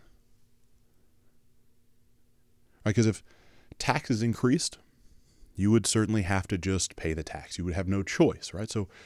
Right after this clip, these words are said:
if you tax yourself ten percent and you're diligent about it, think of all the money that you would have, right? You, we came up with this example yesterday where maybe you bring home eight thousand dollars a month,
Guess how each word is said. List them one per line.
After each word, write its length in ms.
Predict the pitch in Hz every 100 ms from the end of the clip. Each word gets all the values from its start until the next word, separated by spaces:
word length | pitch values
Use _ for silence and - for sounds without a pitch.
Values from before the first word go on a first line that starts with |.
| - -
if 120 | 98
you 120 | 123 120
tax 420 | - 139 - -
yourself 460 | 120 - 117 92
ten 240 | - 104 95
percent 320 | 87 85 - - _ _ _ _ _ _ _ _ _ -
and 120 | 110
you're 100 | 110
diligent 340 | 262 156 90
about 220 | 78 85
it, 100 | - - _ _ _ _ _ _ _ _ _ _ _ _ _ _ _ _ _ _ _ _ _ _ _ _ _ -
think 200 | 135 156
of 120 | 170
all 260 | 135 110 123
the 100 | 107
money 240 | 98 110
that 100 | 82
you 140 | 73 80
would 120 | 71
have, 320 | 71 - - -
right? 140 | 98
You, 280 | 85 92 92
we 100 | 95
came 160 | 110 101
up 60 |
with 100 | 90
this 160 | 90 - _ _ _ _ _ _ _ _ _ _ _
example 420 | 101 90 95 92 87
yesterday 420 | 85 - 90 87
where 160 | 87
maybe 200 | 87 87
you 80 | 90
bring 220 | 78 90
home 200 | 85 85
eight 160 | - 85
thousand 300 | 82 80 82
dollars 260 | 76 73 71
a 40 |
month, 300 | 76 69